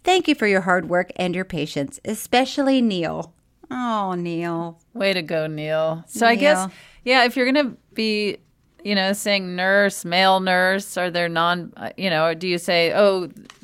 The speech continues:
Speaker 2: that's a non-binary nurse"? <laughs> You know, it's like, why,
Speaker 1: Is, "I have
Speaker 2: why
Speaker 1: a female nurse. This is my female nurse."
Speaker 2: Yeah, this is my female nurse. This is my non-binary nurse. <laughs>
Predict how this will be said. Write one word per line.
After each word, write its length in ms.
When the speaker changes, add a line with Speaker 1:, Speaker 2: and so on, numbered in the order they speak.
Speaker 2:
that's 360
a 60
non-binary 840
nurse"? 540
<laughs> 360
You 180
know, 200
it's 280
like, 180
why, 360
Speaker 1:
Is, 260
"I 140
have 100
Speaker 2:
why 160
Speaker 1:
a 20
female 340
nurse. 460
This 200
is 40
my 120
female 420
nurse." 440
Speaker 2:
Yeah, 280
this 100
is 60
my 160
female 420
nurse. 240
This 160
is 80
my 160
non-binary 800
nurse. 580
<laughs> 40